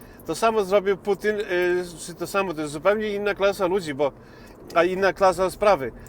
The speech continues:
Tak samo Putin zrobił, powiedzmy, y, z tym, y, y, z, z prezydentem Kaczyńskim, gdzie go zabił, y, pod Smoleńskiem, y, z innymi prezydentami, jak na Ukrainie chyba tam chciał otruć takiego jednego prezydenta. Także,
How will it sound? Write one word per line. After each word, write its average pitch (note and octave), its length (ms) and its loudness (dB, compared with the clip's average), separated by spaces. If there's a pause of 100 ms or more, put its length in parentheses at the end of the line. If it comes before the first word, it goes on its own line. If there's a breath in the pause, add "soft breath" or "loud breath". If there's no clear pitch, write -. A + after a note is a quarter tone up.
(120)
Tak D3+ 140 -4
samo G3 260 2
Putin F#3 340 -2
zrobił, F3 320 2
powiedzmy, E3+ 480 -4
y, D#3 800 -2
z - 160 -14
tym, D3+ 260 -4
y, D3 40 0
y, D3 1120 0
z, - 380 -12 (600)
z - 180 -12
prezydentem E3 560 -4
Kaczyńskim, F#3+ 720 -2 (440 loud breath)
gdzie E3 180 -2
go E3+ 120 -2
zabił, F3 480 2
y, F3+ 140 0
pod F3+ 200 -4
Smoleńskiem, F3 640 0
y, D#3 40 -8 (720 loud breath)
z B2+ 160 -10
innymi F3+ 300 0
prezydentami, E3+ 640 -2
jak D3 200 4 (140)
na D#3+ 120 2
Ukrainie E3+ 580 -2
chyba E3+ 320 0
tam E3+ 180 0
chciał D#3 260 0
otruć F3+ 500 2
takiego F3 460 -2
jednego E3+ 460 -2
prezydenta. E3+ 460 -2
Także, F#3 300 0